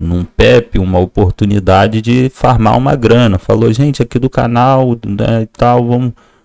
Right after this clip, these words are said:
vamos farmar uma nossa grana, né? É, vo-, vamos criar uma moeda." Usou o chat G P T e criou o Turbo. Sim, criando o Turbo,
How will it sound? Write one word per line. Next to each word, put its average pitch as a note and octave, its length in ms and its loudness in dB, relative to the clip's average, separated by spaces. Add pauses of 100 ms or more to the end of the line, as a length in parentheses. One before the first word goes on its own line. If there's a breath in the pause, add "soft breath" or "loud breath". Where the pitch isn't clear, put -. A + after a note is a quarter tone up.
(180 soft breath)
vamos A#2+ 180 -6
farmar C3 320 0
uma C#3+ 220 -2
nossa C#3+ 380 -2
grana, C3+ 400 0
né? C3 260 2 (220)
É, F2 180 -4
vo-, F2 220 -4
vamos G#2+ 260 -2
criar B2+ 220 0
uma C#3+ 100 0
moeda." B2 460 2
Usou A2+ 300 0
o A2+ 40 0
chat A2 400 -2
G A#2 60 2
P A#2 180 -2
T A#2+ 200 -4
e C3 100 0
criou C3 500 0 (500 soft breath)
o C#3 140 -2
Turbo. G#2+ 880 -2 (600)
Sim, C#3+ 880 -4
criando G#2 520 0
o - 20 -2
Turbo, D3 640 -2